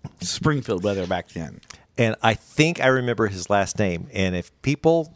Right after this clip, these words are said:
Speaker 2: know, if I'm wrong, let me know. I think his name was Fred Miller. He was a weathercaster, and I remember the one thing I definitely remember that Fred Miller said,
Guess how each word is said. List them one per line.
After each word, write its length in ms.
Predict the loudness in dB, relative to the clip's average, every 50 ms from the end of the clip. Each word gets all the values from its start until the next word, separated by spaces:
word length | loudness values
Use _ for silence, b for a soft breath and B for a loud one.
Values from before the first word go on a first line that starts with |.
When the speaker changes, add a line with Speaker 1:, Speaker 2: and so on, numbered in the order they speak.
| _ _
Speaker 2:
know, 920 | -18 -18 -16 -14 -12 -4 -2 0 2 4 4 4 4 4 4 4 2 0 0
if 160 | -2 0 2
I'm 180 | 4 2 4 4
wrong, 420 | 6 6 6 6 4 2 0 -4 0
let 180 | 0 0 2
me 160 | 2 0 0 2
know. 320 | 2 2 2 0 -2 -6 -10 B B B B B B B B B B B
I 120 | -2 0
think 160 | 0 2 0
his 100 | 0 0
name 140 | 0 -2 -2
was 120 | -4 -6
Fred 380 | -8 -12 _ 2 2 2 2 2
Miller. 400 | 0 0 2 2 0 -4 -6 -14 -20 _ _ _ _ _ _ _ _ _ _ _ _ _ _ _ -20 _ _
He 80 | -4 -4
was 160 | -4 -4 -4
a 60 | -6
weathercaster, 840 | -8 -2 2 2 2 2 0 2 2 2 2 2 2 0 0 0 0 0
and 160 | -2 0 0
I 80 | 2 2
remember 580 | 2 2 2 2 0 0 2 4 2 2 2 B B B B B B B B 0
the 120 | 0 0
one 320 | 4 4 4 4 4 2
thing 260 | 0 0 0 0 0 -2
I 240 | -2 -2 -2 -2 -4 _ _ _
definitely 520 | 4 4 4 4 2 -2 -4 -2 0 0
remember 720 | 0 0 0 0 2 0 0 2 2 2 2 2 0 -2 -6 _ _ -2
that 180 | -2 -2 -2
Fred 320 | -8 0 2 2 2 4 2
Miller 300 | 0 2 2 2 0 -2
said, 580 | 0 2 4 4 4 2 0 -4 -8 -12 -16